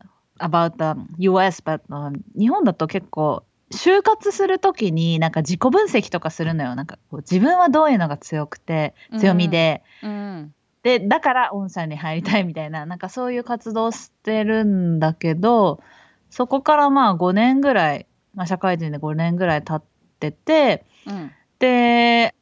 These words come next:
Speaker 1: 改めてなんかこう、自分の強みってなんだっけってこの忘れがちだった時に「さあ才能に目覚めよう」っていう本、
Speaker 2: うん。
Speaker 1: The, The Book of Finder, and I found it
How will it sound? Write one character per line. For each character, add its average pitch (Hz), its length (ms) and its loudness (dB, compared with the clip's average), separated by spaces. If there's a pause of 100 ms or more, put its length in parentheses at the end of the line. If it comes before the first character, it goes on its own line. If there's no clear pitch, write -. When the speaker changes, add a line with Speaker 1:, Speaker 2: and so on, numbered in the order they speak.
Speaker 1:
改 226 360 2
め 196 160 2
て 160 100 -8
な 156 220 -4
ん 160 100 -8
か 143 140 -14
こ 139 180 -10
う、 - 40 -10
自 160 180 -4
分 196 120 4
の 240 120 4
強 277 200 2
み 262 120 6
っ 233 40 0
て 190 120 2
な 170 100 2
ん 190 60 2
だ 196 80 2
っ - 20 -2
け - 160 0
っ 160 60 -6
て 196 100 -2
こ 175 140 -4
の 151 180 -8
忘 170 240 0
れ 214 140 2
が 208 180 2
ち - 460 -12
だ 202 80 0
っ 202 100 -8
た 160 140 -6
時 185 260 -6
に 247 320 -2 (240)
「さ 262 280 2
あ 180 40 -4
才 190 260 -4
能 190 140 -6
に 185 140 -8
目 175 100 -6
覚 185 200 -4
め 190 180 -4
よ 185 140 0
う」 160 60 -10
っ - 40 -20
て - 140 -14
い 143 100 -6
う 147 40 -8
本、 151 260 -4
Speaker 2:
う - 60 -6
ん。 - 80 -8 (420)
Speaker 1:
The, 160 440 0
The 160 140 0
Book 185 340 -4 (160)
of 165 180 -4 (540)
Finder, 214 380 2 (500)
and 175 100 4
I 180 60 4
found 214 340 2
it 151 300 -4